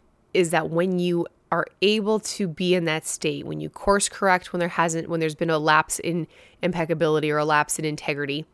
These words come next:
the way life unfolds for you looks different. When you are of your word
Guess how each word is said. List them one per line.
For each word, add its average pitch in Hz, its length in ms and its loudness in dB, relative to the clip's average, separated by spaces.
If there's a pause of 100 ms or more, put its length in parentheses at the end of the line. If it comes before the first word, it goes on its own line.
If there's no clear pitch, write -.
(180)
the 180 200 4
way 208 640 2 (100)
life 175 600 0
unfolds 226 720 0
for - 220 -6
you 107 480 -6 (220)
looks 160 460 -2 (200)
different. 156 500 -2 (220)
When 175 280 0
you 190 280 0
are 185 320 4
of 170 340 4
your 185 240 2
word 165 520 0